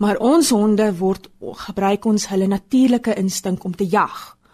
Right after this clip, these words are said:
om dan nou net die persoon te volg wat ons hulle aanwys deur 'n reukartikel. En dan kan die hond nou die reuk volg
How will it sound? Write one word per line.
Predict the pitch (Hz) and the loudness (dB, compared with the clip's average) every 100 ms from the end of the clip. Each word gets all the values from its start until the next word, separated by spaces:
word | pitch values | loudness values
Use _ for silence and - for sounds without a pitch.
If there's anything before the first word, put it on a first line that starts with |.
| _ _ _ - | _ _ _ -2
om | 202 | 0
dan | 196 190 | 0 0
nou | 190 | 2
net | 208 196 | 2 0
die | 208 | -4
persoon | - 208 - 233 214 | -4 -2 0 2 0
te | |
volg | 208 233 208 - | -2 0 0 -2
wat | 185 185 | -8 -6
ons | 190 175 190 | -6 -8 -6
hulle | 180 180 180 185 _ _ _ _ - | -4 -4 -6 -10 _ _ _ _ -2
aanwys | 214 208 190 185 - | 0 2 0 -2 -4
deur | 196 | -2
'n | 196 | 0
reukartikel. | 190 196 190 175 220 202 160 | -2 -2 -4 -6 -6 -6 -6
En | 180 | -4
dan | 185 | -2
kan | 202 247 | 0 2
die | 247 | 4
hond | 208 220 | 2 2
nou | 220 208 202 | 2 2 0
die | 175 202 | 0 -2
reuk | 190 214 - | 0 -2 -4
volg | - 247 214 - | -2 2 2 -2